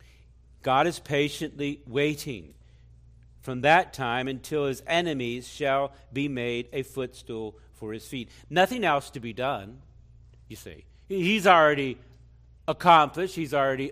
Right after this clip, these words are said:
uh, done all that needs to be done. Wh-, what is he waiting for? He's waiting till his bride is complete,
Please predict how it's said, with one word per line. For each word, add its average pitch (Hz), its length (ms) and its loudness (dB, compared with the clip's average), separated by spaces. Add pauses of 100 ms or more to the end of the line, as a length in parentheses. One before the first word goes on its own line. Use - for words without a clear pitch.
(120)
uh, 190 60 -12 (880)
done 160 280 4
all 156 340 2
that 139 180 -6
needs 170 300 -2
to 123 80 -18
be 131 120 -6
done. 135 440 -2 (240)
Wh-, 190 160 2
what 190 120 2
is 175 120 0
he 156 60 -4
waiting 180 380 2
for? 127 280 -10 (1120)
He's 170 180 -2
waiting 196 460 4
till 131 440 -4 (1400)
his 151 220 -4
bride 147 560 4
is 147 140 -8
complete, 165 640 -8